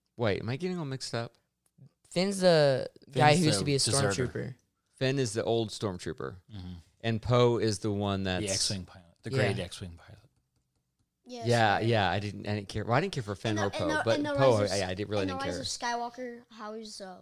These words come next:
Speaker 4: good night?
Speaker 1: So, all right. So you're giving it a
Speaker 2: I gave
Speaker 1: seven
Speaker 2: this one a
Speaker 1: 'cause
Speaker 2: seven.
Speaker 1: mainly because of the characters. You,
Speaker 2: 'Cause
Speaker 1: you
Speaker 2: of
Speaker 1: couldn't attach to the
Speaker 2: Yeah.
Speaker 1: characters. And what's interesting about you saying that right there is that that's my biggest issue with episodes one, two, and three. Um, there,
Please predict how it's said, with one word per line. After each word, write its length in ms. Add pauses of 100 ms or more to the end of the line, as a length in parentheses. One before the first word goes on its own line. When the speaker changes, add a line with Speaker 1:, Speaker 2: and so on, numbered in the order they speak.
Speaker 4:
good 240
night? 160
Speaker 1:
So, 460
all 80
right. 160
So 200
you're 140
giving 220
it 120
a 20
Speaker 2:
I 60
gave 60
Speaker 1:
seven 200
Speaker 2:
this 160
one 100
a 40
Speaker 1:
'cause 160
Speaker 2:
seven. 160
Speaker 1:
mainly 260
because 280
of 60
the 80
characters. 540
You, 40
Speaker 2:
'Cause 100
Speaker 1:
you 80
Speaker 2:
of 60
Speaker 1:
couldn't 320
attach 380
to 80
the 80
Speaker 2:
Yeah. 120
Speaker 1:
characters. 420 (240)
And 180
what's 200
interesting 320
about 100
you 80
saying 280
that 200
right 160
there 240
is 200
that 300
that's 220
my 100
biggest 300
issue 240
with 100
episodes 320
one, 180
two, 140
and 80
three. 300 (400)
Um, 420 (100)
there, 420